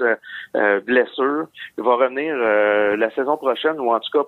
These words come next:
pas trop tard la saison prochaine. Alors, euh, si je sais,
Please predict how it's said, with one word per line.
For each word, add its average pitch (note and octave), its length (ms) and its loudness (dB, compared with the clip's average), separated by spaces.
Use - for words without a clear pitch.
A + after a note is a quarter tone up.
pas E3+ 80 2
trop D3+ 260 0
tard C3+ 320 -2
la G#2+ 140 0
saison A2 320 -2
prochaine. G#2+ 540 -2
Alors, A2+ 480 2
euh, A#2 100 -4
si E3+ 320 2
je B2 120 4
sais, - 140 -8